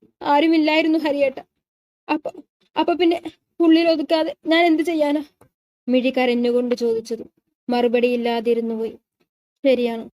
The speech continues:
നേരെ എഴുന്നേറ്റിരുന്ന് സംസാരിക്കാൻ തുടങ്ങി ഒരു വർഷമാകുന്നു. എന്നിട്ടും ഒരിക്കൽ പോലും അവളോടൊന്നും ചോദിച്ചിട്ടില്ല.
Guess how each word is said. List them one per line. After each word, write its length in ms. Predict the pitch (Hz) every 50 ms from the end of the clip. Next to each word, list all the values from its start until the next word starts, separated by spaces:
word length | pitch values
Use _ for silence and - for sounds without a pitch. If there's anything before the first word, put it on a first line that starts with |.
| _ _ _ _ _ _ _ -
നേരെ 320 | 269 269 269 262 262 277
എഴുന്നേറ്റിരുന്ന് 680 | 277 277 269 262 262 262 262 262 262 269 262 262 269
സംസാരിക്കാൻ 680 | 262 - 277 262 254 - 262 254 247 254 254 254 254 247
തുടങ്ങി 360 | 233 247 240 233 226 226 - - _ -
ഒരു 160 | 240 240 240
വർഷമാകുന്നു. 760 | 254 247 247 233 - - 233 220 220 220 208 214 220 226 226 233 _ _ _ _ _ _ _ _ _ _ -
എന്നിട്ടും 380 | 247 262 269 262 240 - - - _ _ -
ഒരിക്കൽ 360 | 262 277 269 - - 339 330
പോലും 320 | 320 - 294 285 254 240 - -
അവളോടൊന്നും 560 | 247 247 247 254 247 247 240 247 247 247 233
ചോദിച്ചിട്ടില്ല. 580 | 247 240 233 220 - - - - 226 214 -